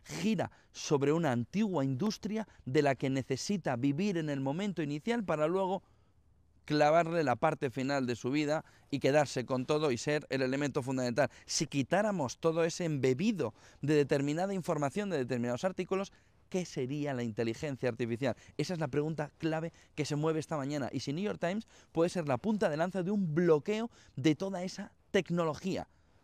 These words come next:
de toda la inteligencia artificial, dándole en dos mil veinticuatro un frenazo importante a ese motor que busca ahora mismo convertirse en elemento fundamental de crecimiento para las próximas décadas y más. El otro punto fundamental nos lleva de vuelta al mercado.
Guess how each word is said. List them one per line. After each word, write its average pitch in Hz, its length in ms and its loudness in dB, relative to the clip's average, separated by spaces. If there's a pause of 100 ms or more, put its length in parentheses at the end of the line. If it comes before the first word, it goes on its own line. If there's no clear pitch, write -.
de 135 80 4
toda 208 240 0
la 196 60 -2
inteligencia 170 520 0
artificial, 156 460 0
dándole 180 300 0
en 143 80 -2
dos 127 100 0
mil 151 140 -2
veinticuatro 175 560 -4 (200)
un 190 200 4
frenazo 165 580 0
importante 160 680 -2 (240)
a 147 100 2
ese 170 180 -2
motor 160 340 -2
que 156 100 -2
busca 156 280 -2
ahora 143 140 -2
mismo 143 340 -2 (240)
convertirse 143 640 2
en 147 80 -2
elemento 147 400 -2
fundamental 139 580 -2
de 143 120 0
crecimiento 147 580 -2 (280)
para 143 200 4
las 127 160 0
próximas 151 480 -2
décadas 151 460 0 (600)
y 127 140 0
más. - 420 -2 (360)
El 202 100 4
otro 247 200 -2
punto 240 220 -2
fundamental 214 460 0
nos 190 120 -2
lleva 190 180 2
de 165 60 4
vuelta 156 260 2
al 110 80 0
mercado. - 360 -8